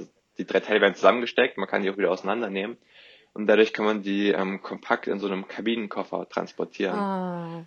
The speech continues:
Speaker 1: Hat den großen Vorteil, ich muss es nicht aufgeben, das Gepäck. Und wenn man das aufgibt, dann, ähm,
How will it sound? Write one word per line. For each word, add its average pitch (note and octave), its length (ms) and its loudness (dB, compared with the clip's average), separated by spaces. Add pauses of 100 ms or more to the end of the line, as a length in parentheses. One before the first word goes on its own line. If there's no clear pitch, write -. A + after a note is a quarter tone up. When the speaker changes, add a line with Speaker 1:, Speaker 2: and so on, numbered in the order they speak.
(120)
Speaker 1:
Hat - 80 -10
den A2 120 2
großen A2+ 240 2
Vorteil, A#2 280 6
ich A2+ 60 -2
muss B2+ 180 -2
es G#2+ 60 -8
nicht G2+ 200 -2
aufgeben, G#2+ 440 6
das G2+ 160 -2
Gepäck. A#2 360 -6
Und A2 140 -6
wenn G2+ 100 0
man G2+ 100 -2
das - 260 -10
aufgibt, - 480 2
dann, G2 300 0
ähm, F#2+ 340 -6